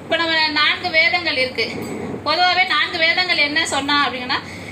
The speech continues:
எல்லாரும் சொல்றாங்க, ரிக், வேதம், யஜூர், அதர்வனம் சொல்லுவாங்க. யாரை கேட்டாலும் வேதம், நான்கு வேதம் என்னன்னா இதுதான் வருது முன்னாடி.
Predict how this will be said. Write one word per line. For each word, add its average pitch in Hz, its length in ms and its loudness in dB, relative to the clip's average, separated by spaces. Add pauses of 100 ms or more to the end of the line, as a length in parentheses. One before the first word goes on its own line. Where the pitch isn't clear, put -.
எல்லாரும் 320 420 2
சொல்றாங்க, 294 400 2 (640)
ரிக், 302 300 0
வேதம், 294 580 2 (260)
யஜூர், 294 480 0
அதர்வனம் 277 520 -2
சொல்லுவாங்க. 226 400 -2 (300)
யாரை 269 260 0
கேட்டாலும் 320 360 0
வேதம், 311 280 2
நான்கு 285 300 0
வேதம் 302 260 2
என்னன்னா 320 260 -2
இதுதான் 330 440 0
வருது 294 280 0
முன்னாடி. 262 460 -2